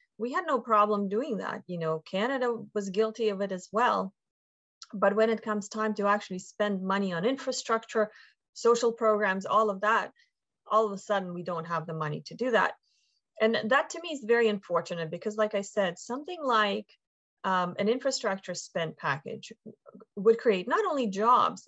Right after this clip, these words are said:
but it would create a lasting effect on, on the economy in a positive way. So it's unfortunate to me that we haven't seen it. Now, in Europe, we are seeing,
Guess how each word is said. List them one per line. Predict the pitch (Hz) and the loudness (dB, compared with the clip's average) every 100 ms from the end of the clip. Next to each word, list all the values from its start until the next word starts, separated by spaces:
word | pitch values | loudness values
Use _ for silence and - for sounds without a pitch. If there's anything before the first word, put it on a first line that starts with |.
| - | -8
but | 196 202 | -4 -2
it | 196 | -4
would | 202 | -6
create | 247 269 320 | -4 -4 0
a | 247 | 0
lasting | 185 202 - 220 | 2 0 -2 -8
effect | 190 - 185 180 - - _ 185 | -8 -6 -6 -6 -12 -20 _ -2
on, | 175 160 170 _ _ _ _ - _ - | 0 -2 -8 _ _ _ _ -20 _ -2
on | 180 175 | -2 0
the | |
economy | 170 - 254 277 - 139 - _ _ _ - | -4 0 0 0 -4 -12 -20 _ _ _ -2
in | 208 | -2
a | |
positive | 196 214 214 202 185 175 | 2 4 4 2 -6 -4
way. | 220 214 - 190 _ _ _ _ - - | -2 0 -2 -10 _ _ _ _ -20 -10
So | - | -6
it's | 240 | -4
unfortunate | 262 254 294 - 302 262 | -2 0 0 0 -6 -4
to | |
me | 226 214 | -2 0
that | 202 196 | -2 -2
we | 196 | -4
haven't | 185 190 180 175 | -4 -6 -6 -10
seen | - 254 196 | -10 -6 -4
it. | - | -4
Now, | 190 202 202 196 - _ _ _ _ _ _ _ - | 0 2 2 0 -6 _ _ _ _ _ _ _ -6
in | 190 196 | -2 0
Europe, | 285 359 262 262 | 2 4 4 0
we | 202 208 220 | -4 -2 2
are | 269 | 0
seeing, | 294 - 233 208 190 | 0 -4 -2 -2 -4